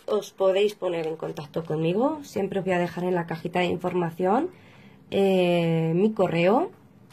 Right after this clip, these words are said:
y también mi página de, de Facebook, que tanto por un lado como por otro podéis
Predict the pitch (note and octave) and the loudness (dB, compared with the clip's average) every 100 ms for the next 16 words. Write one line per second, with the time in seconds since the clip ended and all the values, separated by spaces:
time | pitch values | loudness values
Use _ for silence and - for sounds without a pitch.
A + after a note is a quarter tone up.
0 | - B3 A#3 F#3+ E3 E3+ G#3 E3+ E3+ F3 | -8 -4 0 2 2 2 0 -2 -2 0
1 | F#3 G3 F3 D#3 D#3 - - - G3+ G#3 | 2 2 0 0 -4 -8 -12 -4 -4 0
2 | F#3+ F3+ E3+ B3 F4+ - - - - _ | 0 0 0 -2 -2 -8 -20 -20 -20 _
3 | - G#3+ G3 G3 F#3 F3+ F3 F3+ F#3 A3+ | -4 0 0 0 -2 0 2 4 4 2
4 | A#3+ A#3+ A3 G3 F#3 F#3 A3 A3 F#3 E3+ | 0 -4 -2 0 0 0 -4 -2 0 0
5 | E3+ F3 E3 - - | 0 -2 -6 -10 -18